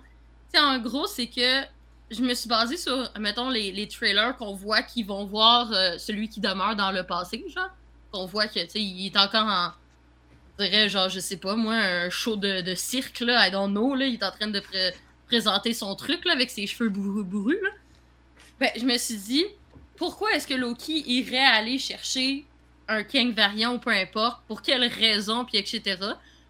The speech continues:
Puis on découvre que c'est parce qu'il a besoin de l'aura de celui qui demeure ou peu importe, pour ouvrir les portes, pour que Obi fasse son travail. Mais si c'était pas prévu, que celui qui demeure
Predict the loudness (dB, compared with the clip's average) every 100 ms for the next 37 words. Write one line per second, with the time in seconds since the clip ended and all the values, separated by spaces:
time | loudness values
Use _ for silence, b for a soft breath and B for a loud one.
0 | 0 2 4 2 0 -2 -4 -2 -2 -2
1 | -6 -4 0 2 2 0 0 0 0 0
2 | 0 0 4 4 2 0 -4 -4 -8 _
3 | _ _ _ -4 -2 0 0 0 0 -2
4 | -2 -2 2 2 2 -2 -4 -2 -2 0
5 | -2 -2 b b 0 2 2 2 4 4
6 | 2 2 0 0 -4 -4 0 -2 0 0
7 | 2 2 0 2 -2 -4 -4 -4 -2 -2
8 | -2 -4 -8 _ _ _ _ _ _ 0
9 | 2 0 -6 -6 -4 -2 -4 -2 -4 -4
10 | -2 -2 -2 -6 -6 _ _ _ _ 4
11 | 6 6 2 -2 -2 -8 -10 -2 0 0
12 | -2 -2 -6